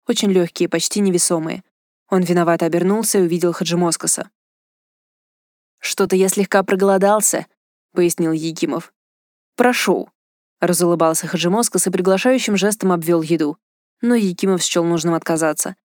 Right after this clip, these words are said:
"Благодарю, дорогой. Мне как раз достаточно". Он с сожалением отставил тарелку. "Тогда возвращайтесь к гостям. Мы как раз собираемся играть в баккара, в карты. Все будут играть. У нас как минимум два стола.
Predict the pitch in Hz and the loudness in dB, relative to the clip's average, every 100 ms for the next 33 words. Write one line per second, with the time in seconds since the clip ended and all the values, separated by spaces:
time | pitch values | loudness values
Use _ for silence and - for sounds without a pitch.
0 | _ _ _ _ 185 175 180 175 175 175 | _ _ _ _ -4 0 2 2 2 2
1 | 170 165 165 165 - _ _ _ 185 190 | 2 2 2 0 -4 _ _ _ 0 2
2 | 190 185 180 180 170 175 175 165 156 - | 2 0 0 0 0 0 -2 -2 -4 -4
3 | 156 147 _ _ _ _ _ - 190 180 | -4 -6 _ _ _ _ _ -2 0 0
4 | 170 175 175 170 165 160 - 165 165 175 | -2 0 0 0 -2 -2 0 0 0 0
5 | 160 143 - - _ _ _ _ _ - | 0 0 -4 -12 _ _ _ _ _ -2
6 | 226 220 240 220 262 262 302 226 180 165 | 2 4 2 2 2 2 2 0 -2 -2
7 | 185 185 - 170 170 - - - 233 247 | -2 0 0 -2 -4 -14 -12 -4 0 2
8 | 277 269 247 226 233 208 208 202 208 185 | 2 2 0 0 0 0 0 0 0 0
9 | 175 202 - 185 190 - - - - 196 | -2 0 0 -2 -4 -12 -12 -2 0 0
10 | 170 - _ _ - - 277 180 170 160 | -2 -14 _ _ -4 0 2 2 0 -2
11 | - - - - _ _ - 254 240 240 | -2 -4 -6 -14 _ _ 2 2 2 0
12 | 247 262 247 233 196 208 208 - 160 107 | 2 2 2 0 0 2 2 0 -2 -2